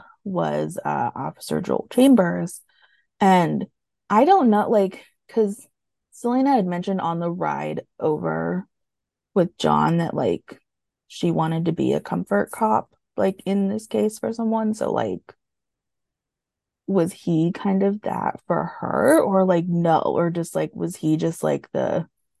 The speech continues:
catalyst for her becoming a cop?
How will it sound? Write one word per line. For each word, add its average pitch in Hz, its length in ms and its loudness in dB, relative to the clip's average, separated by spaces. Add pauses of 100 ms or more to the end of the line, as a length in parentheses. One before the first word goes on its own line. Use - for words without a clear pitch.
(800)
catalyst 143 600 -2
for - 140 -4
her - 220 -2
becoming - 520 -8
a - 60 -12
cop? - 340 -8